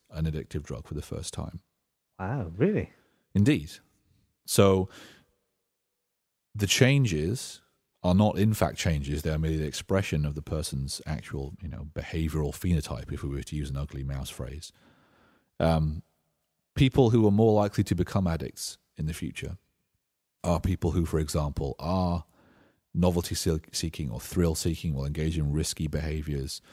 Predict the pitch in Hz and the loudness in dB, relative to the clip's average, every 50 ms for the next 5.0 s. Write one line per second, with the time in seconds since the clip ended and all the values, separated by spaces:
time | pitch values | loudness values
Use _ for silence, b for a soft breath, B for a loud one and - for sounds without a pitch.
0 | B B B B B 80 87 85 - 80 90 95 87 82 78 73 - - - - | B B B B B 0 0 2 2 4 4 4 4 4 2 0 -2 -4 -6 -4
1 | - - 80 80 80 78 78 76 76 - 73 78 80 - - - - - 73 69 | -2 0 0 0 2 2 0 -2 -2 -2 -2 -2 -2 -4 -4 -8 -10 -10 -10 -8
2 | - - 78 - - - 69 69 69 - 73 69 71 - - - - - _ _ | -6 -6 -8 -6 -6 -8 -8 -8 -8 -8 -8 -8 -8 -8 -10 -14 -16 -20 _ _
3 | _ _ _ _ _ _ _ _ - 71 71 - - 101 95 92 85 85 - - | _ _ _ _ _ _ _ _ -8 -6 -2 0 4 4 4 4 2 0 -2 -2
4 | 76 73 69 69 71 76 - - _ _ _ - - 80 76 73 67 - - - | -2 -2 -2 -2 -4 -6 -10 -16 _ _ _ -2 0 2 2 0 -2 -6 -10 -14